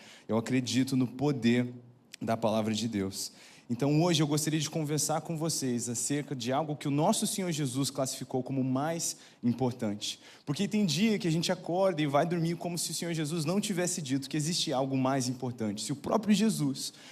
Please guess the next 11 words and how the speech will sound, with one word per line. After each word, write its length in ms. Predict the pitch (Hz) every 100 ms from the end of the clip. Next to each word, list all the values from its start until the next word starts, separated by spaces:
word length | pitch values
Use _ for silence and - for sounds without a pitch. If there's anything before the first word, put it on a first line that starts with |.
| - -
chamou 260 | - 160 151
isso 200 | 143 139
do 80 | 160
mais 500 | 165 170 196 208 170
importante, 640 | 190 180 160 151 135 -
isso 180 | 143 139
tem 280 | - - 208
que 100 | 196
ser 300 | - 156 143
a 40 |
prioridade 840 | 135 160 175 156 120 123 131 120